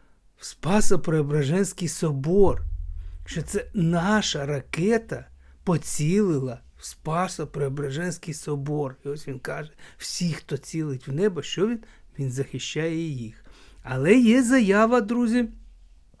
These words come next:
є заява, і,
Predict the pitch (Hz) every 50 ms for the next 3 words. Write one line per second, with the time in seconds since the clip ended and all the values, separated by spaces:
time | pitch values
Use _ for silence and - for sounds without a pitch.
0 | _ _ - - - - - - - - - - - - - 131 135 185 214 214
1 | 175 - 185 170 147 127 131 147 160 190 226 247 269 269 269 - _ - - -
2 | - - - - - - - - 214 190 214 226 240 262 247